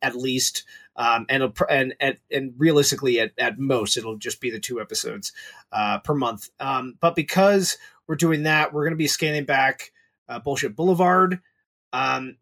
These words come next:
it's not that we won't ever do that and we won't release that for patrons. It's just when we have time to do that. It might not be something that we do every month. It's more of something to think about as a bonus episode. Like, hey, you know, like, we didn't have anything to talk about,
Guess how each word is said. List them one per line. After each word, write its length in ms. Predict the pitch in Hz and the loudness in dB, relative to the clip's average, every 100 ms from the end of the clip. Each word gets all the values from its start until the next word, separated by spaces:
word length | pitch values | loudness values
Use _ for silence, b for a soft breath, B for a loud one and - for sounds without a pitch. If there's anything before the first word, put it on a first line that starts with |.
| - | -4
it's 140 | - | 4
not 120 | 254 | 6
that 120 | 220 196 | 6 6
we 100 | 190 | 6
won't 200 | 196 185 | 6 6
ever 180 | 165 | 4
do 180 | 160 190 | 4 4
that 300 | 151 113 165 - | 4 0 -2 -6
and 160 | 151 139 | -10 -6
we 220 | 139 143 | -2 0
won't 180 | 147 147 | 0 0
release 360 | 143 147 156 - | -2 0 2 2
that 160 | 127 | -2
for 80 | 131 | 0
patrons. 420 | 185 190 156 135 | 2 4 2 -4
It's 100 | 135 | -4
just 200 | 143 - | -4 -4
when 240 | 143 165 156 | 0 2 2
we 100 | 139 | 2
have 240 | 139 131 | 2 0
time 240 | 143 135 | -2 -2
to 60 | 120 | -4
do 180 | 139 127 | -6 -2
that. 260 | 120 110 | -2 -2
It 100 | 127 131 | -4 -2
might 180 | 139 | 0
not 200 | 135 127 | 0 -2
be 120 | 139 123 | -2 -2
something 380 | 135 123 131 | -2 -4 -4
that 100 | 120 | -4
we 80 | 110 | -6
do 340 | 113 131 123 - _ _ _ _ _ _ - - | -4 -2 -2 -4 _ _ _ _ _ _ -18 -4
every 180 | 147 143 | -2 2
month. 320 | 160 170 - B B B | 2 2 0 B B B
It's 160 | 147 160 | -2 2
more 160 | 151 | 2
of 100 | 143 | 2
something 360 | - 147 143 135 | 0 -2 -4 -4
to 60 | |
think 220 | 127 147 135 | -6 -6 -4
about 260 | 123 120 | -4 -4
as 160 | 127 131 | -4 -2
a 40 | |
bonus 340 | 135 220 151 139 | 2 4 2 -2
episode. 340 | 110 - 123 | -4 -6 -6
Like, 220 | 113 123 | -6 -2
hey, 180 | - 330 | 0 4
you 140 | 180 | 4
know, 100 | 147 | 2
like, 280 | 139 131 104 B B B | 0 0 -4 B B B
we 100 | 202 | 0
didn't 140 | 247 | 4
have 120 | 254 220 | 2 4
anything 300 | 214 202 180 | 2 0 -2
to 60 | |
talk 300 | 143 165 160 | 0 0 0
about, 560 | 143 147 139 135 - | 0 2 4 2 -2